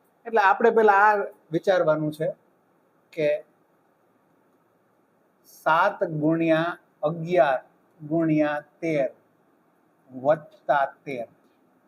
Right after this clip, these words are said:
એ શા માટે વિભાજ્ય સંખ્યા છે? હવે અહીંયા છે ને, આપણે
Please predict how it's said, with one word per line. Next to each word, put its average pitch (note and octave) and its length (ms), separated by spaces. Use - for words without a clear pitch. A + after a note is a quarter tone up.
એ D3 220
શા F#3+ 200
માટે D3 520
વિભાજ્ય C#3 580
સંખ્યા B2 520
છે? - 160
હવે F#3 240
અહીંયા G3+ 460
છે C#4 160
ને, F3+ 220
આપણે F#3+ 500